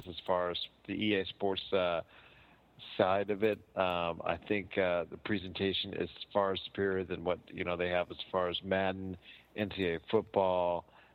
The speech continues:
and definitely whatever basketball product they decide to put out, if they ever decide to put out again. Um, I just think, uh, the, the way the, the puck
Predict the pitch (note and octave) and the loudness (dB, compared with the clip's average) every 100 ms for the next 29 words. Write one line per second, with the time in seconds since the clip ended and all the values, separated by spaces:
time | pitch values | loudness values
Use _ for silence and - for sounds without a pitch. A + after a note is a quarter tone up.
0 | - F2 F2+ F2+ D#2+ - G#2 G2 G2+ F#2+ | -6 0 0 0 -4 4 4 4 -2 0
1 | F#2 F2+ F2+ F2 E2+ F#2 F#2+ - - F2+ | 2 2 0 0 0 2 2 0 0 0
2 | - F#2 F2 E2+ - F2+ F2 - F#2 E2+ | 2 0 0 -2 -2 -2 -2 0 0 0
3 | F2+ - F2+ F2+ F2 - F#2+ F2 - F#2 | -4 -2 0 2 0 -2 -4 -4 0 0
4 | E2+ E2 D#2+ F#2 F2 E2+ - F2 E2 E2 | 0 -4 -4 0 0 -2 -4 0 2 0
5 | D#2+ D#2+ F2 E2 E2 D#2+ - - - - | -4 -2 0 0 -4 -10 -18 -20 -20 -20
6 | - G2 F2+ F2 E2+ E2+ E2 E2 - F2+ | -4 0 2 2 2 -2 -6 -8 -2 0
7 | F2+ F#2 - G2+ F2 - - F#2 F2 E2+ | 0 -2 -2 -2 -2 -6 0 2 2 2
8 | E2 - - F2+ - G2 F#2 - - G2+ | -2 -6 -6 -6 -2 -2 -2 -6 -10 -4
9 | G2 F#2+ F#2 F2 - - - F#2 - - | -2 0 0 -2 -8 -8 0 0 0 0
10 | A2+ | 0